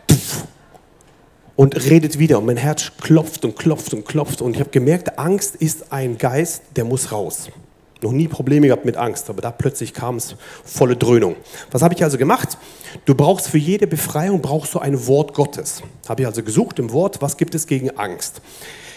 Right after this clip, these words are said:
Erste Bibelstelle steht in zweiter Timotheus eins sieben, da steht drin, "Ihr habt keinen Geist der Angst bekommen, sondern der Kraft und der Liebe und der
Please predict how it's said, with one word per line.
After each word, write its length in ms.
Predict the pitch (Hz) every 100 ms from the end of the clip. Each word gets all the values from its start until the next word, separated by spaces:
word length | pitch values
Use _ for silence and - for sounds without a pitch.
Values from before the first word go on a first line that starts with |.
| -
Erste 240 | - 156 139
Bibelstelle 500 | 208 220 - 196 185
steht 220 | 175 139
in 140 | 120
zweiter 320 | - 135 147 -
Timotheus 400 | 127 135 120 -
eins 260 | 107 -
sieben, 280 | 196 240 240 - - -
da 80 | 120
steht 220 | 127 -
drin, 160 | 156 175 - - -
"Ihr 100 | 135
habt 200 | 135 -
keinen 580 | - 170 190 190 143 -
Geist 480 | 143 175 196 -
der 180 | 113 -
Angst 300 | 110 151 -
bekommen, 540 | 196 208 220 262 214 143
sondern 480 | 151 170 214 175
der 260 | 123 156 220 - - - _ -
Kraft 580 | - 143 170 - - -
und 240 | 139 156 156
der 280 | 156 175 - - -
Liebe 480 | 104 175 220 220 196
und 240 | 170 180
der 260 | 143 165